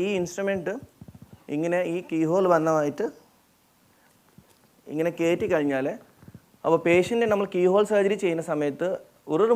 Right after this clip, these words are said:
മൂവ്മെന്റ് നമ്മൾ ചെയ്യുന്നത് ഇങ്ങനെ ഉണ്ടാകും. ഇങ്ങനെ ഫ്രണ്ടിലോട്ട് പോവുക, സൈഡിലോട്ട്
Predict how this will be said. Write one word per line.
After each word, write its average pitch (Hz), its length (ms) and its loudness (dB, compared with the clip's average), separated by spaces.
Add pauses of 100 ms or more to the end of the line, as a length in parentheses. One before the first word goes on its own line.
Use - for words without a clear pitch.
മൂവ്മെന്റ് 170 420 2
നമ്മൾ 156 180 2 (120)
ചെയ്യുന്നത് 139 300 0 (640)
ഇങ്ങനെ 147 240 0
ഉണ്ടാകും. 110 300 -4 (960)
ഇങ്ങനെ 131 200 -6
ഫ്രണ്ടിലോട്ട് 156 500 2
പോവുക, 156 200 6 (140)
സൈഡിലോട്ട് 151 360 4